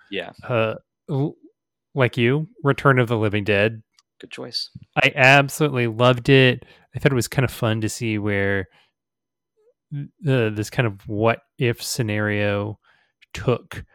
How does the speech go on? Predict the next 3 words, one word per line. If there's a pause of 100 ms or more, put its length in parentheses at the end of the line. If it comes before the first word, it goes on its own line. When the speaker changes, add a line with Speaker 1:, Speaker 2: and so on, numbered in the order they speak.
(580)
Speaker 2:
the, (640)
uh,
genre